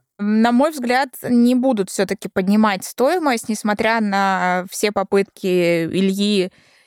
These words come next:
и его агента спекулировать на этой теме, потому что если поднимут в стоимости, может случиться такая ситуация, когда множество спортсменов побежит за этим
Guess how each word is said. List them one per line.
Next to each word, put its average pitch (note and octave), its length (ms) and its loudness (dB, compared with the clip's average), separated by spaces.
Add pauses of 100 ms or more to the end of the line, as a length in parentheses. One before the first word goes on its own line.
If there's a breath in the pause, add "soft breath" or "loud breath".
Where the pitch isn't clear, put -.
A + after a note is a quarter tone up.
(120 soft breath)
и - 100 -4
его F#3 260 2
агента F3+ 920 0
спекулировать F#3+ 640 2
на F#3 140 -4
этой F#3 140 -2
теме, C4+ 480 0 (400 loud breath)
потому A3 380 2
что G#3+ 500 0 (140)
если A3 380 0
поднимут G#3 580 2 (180)
в - 80 -16
стоимости, G3+ 1160 0 (280)
может A3 320 -2
случиться A3 420 -2
такая G#3 300 0
ситуация, G#3+ 580 -2
когда G3 840 0
множество G3+ 720 0
спортсменов G#3 680 -4
побежит F#3+ 600 -2
за F#3+ 100 -2
этим F3+ 300 -4